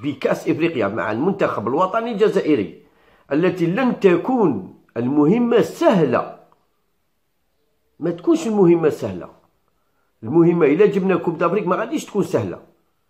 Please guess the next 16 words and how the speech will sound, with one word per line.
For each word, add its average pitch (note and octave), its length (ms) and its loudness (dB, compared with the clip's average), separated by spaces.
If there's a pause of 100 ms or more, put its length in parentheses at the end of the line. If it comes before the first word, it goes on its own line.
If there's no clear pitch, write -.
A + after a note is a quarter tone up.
(480)
غادي C#3+ 220 -2
يكون D#3+ 380 -2
تعب - 280 -2
كبير، D3 560 -2 (680)
بذل B2 560 0
مجهودات E3 720 2
كبيره E3+ 680 2 (680)
من D3+ 180 2
طرف A3 380 2
اللعابه، G3 460 2
ماشي D#3 580 -2
اتحاديه B2+ 560 -4
حنا B2 200 -6
غادي A#2+ 200 -2
تروح A#2+ 180 -4
تبرد C#3+ 500 -2